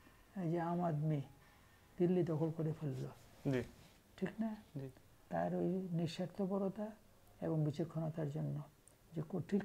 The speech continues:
Speaker 1: কোন জায়গাটাতে ঘা দিতে হবে, কোন জায়গাটা থেকে সরে আসতে হবে, এই বোধটা যদি সঠিক থাকে রাজনীতি ক্ষেত্রে, তাহলে তার বিজয়ের সম্ভাবনা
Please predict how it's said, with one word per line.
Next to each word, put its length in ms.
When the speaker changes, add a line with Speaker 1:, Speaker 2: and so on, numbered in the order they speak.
Speaker 1:
কোন 280
জায়গাটাতে 640
ঘা 180
দিতে 260
হবে, 220
কোন 240
জায়গাটা 380
থেকে 320
সরে 300
আসতে 280
হবে, 220
এই 200
বোধটা 520
যদি 280
সঠিক 340
থাকে 280
রাজনীতি 440
ক্ষেত্রে, 400
তাহলে 540
তার 240
বিজয়ের 400
সম্ভাবনা 640